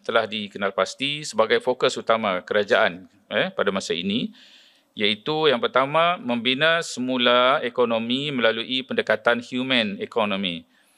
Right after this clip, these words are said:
menerusi penstrukturan semula ekonomi berasaskan etika dan kemampanan. Perlu dijauhi kemewahan,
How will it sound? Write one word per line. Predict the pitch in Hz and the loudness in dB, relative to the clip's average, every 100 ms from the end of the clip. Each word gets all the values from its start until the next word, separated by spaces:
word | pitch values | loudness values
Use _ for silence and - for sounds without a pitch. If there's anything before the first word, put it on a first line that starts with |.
| _ _ _ _ | _ _ _ _
menerusi | - 117 135 143 - 160 147 | -2 2 2 0 0 -2 -2
penstrukturan | 120 - 95 123 131 131 | -4 -4 2 4 4 2
semula | 127 120 120 117 | -4 -2 2 2
ekonomi | 110 113 113 120 120 | 2 -2 -2 -2 -2
berasaskan | 101 104 - 107 - 113 | 0 0 0 0 2 0
etika | 107 - 110 113 | 0 -4 0 2
dan | 104 104 101 | 2 2 0
kemampanan. | - 104 98 92 90 87 80 80 _ _ _ _ _ _ _ - | -2 -2 -2 -2 -4 -4 -8 -12 _ _ _ _ _ _ _ -2
Perlu | 110 151 | 2 2
dijauhi | 139 123 131 135 135 143 143 165 - - | 2 4 4 2 -2 -2 -2 -6 -12 -6
kemewahan, | 101 107 117 127 139 139 147 151 | -2 2 4 4 4 4 2 -2